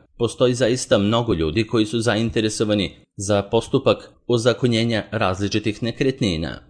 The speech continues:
Tako će prisutni na predavanjima koje obuhvata obuka i kurs, kako se vrši legalizacija objekata, biti najpre upoznati sa odredbama zakona o ozakonjenju objekata i svim aktuelnim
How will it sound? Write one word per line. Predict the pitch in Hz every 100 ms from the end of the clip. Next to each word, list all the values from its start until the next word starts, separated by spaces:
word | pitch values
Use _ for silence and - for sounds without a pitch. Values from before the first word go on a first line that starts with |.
| _
Tako | 107 -
će | 110 110
prisutni | 110 110 - 110
na | 110 104
predavanjima | 113 107 104 110 113 104 90 - _ _ _
koje | - 123 117
obuhvata | 113 123 - 131 131 85
obuka | 85 101 87
i | 73
kurs, | 117 90 62 - - _ -
kako | 123 -
se | 127 117
vrši | 123 -
legalizacija | 127 123 117 113 107 80 - 98
objekata, | 71 95 113 - - 95 78 - _ 120
biti | 123 131
najpre | 117 120 127 123
upoznati | 120 135 123 117 110 90 - - - - -
sa | - 98 -
odredbama | 107 101 120 117 113 92 82
zakona | 92 92 - 123 92 - - -
o | 117 120 113
ozakonjenju | 110 113 - 104 82 95 107
objekata | 104 107 110 95 92 - - _
i | 117
svim | 113 131 131 -
aktuelnim | 107 113 - 139 127 120